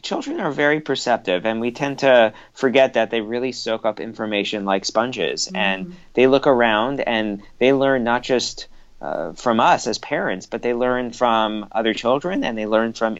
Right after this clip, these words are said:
Speaker 1: interactions that those children have with their parents. And as good of an effort as w-, we might make to raise, you know, really upstanding,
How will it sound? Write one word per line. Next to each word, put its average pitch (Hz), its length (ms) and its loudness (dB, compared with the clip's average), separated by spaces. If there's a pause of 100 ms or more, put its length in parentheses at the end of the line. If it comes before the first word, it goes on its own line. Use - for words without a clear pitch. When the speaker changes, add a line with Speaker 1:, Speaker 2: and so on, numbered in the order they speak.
(120)
Speaker 1:
interactions 113 760 -4
that 101 180 2
those 110 180 0
children 107 360 0
have 107 220 0
with 107 120 -4
their 101 120 0
parents. 120 480 -4
And 107 340 -2 (300)
as 110 320 4
good - 320 2
of 131 100 2
an 127 160 -2
effort 120 300 2
as 104 140 4
w-, - 200 -8
we 107 160 0
might 117 220 0
make 120 220 0
to 107 340 2
raise, 110 580 -2 (640)
you 135 80 -16
know, 127 60 -10
really 113 520 2 (300)
upstanding, 113 800 0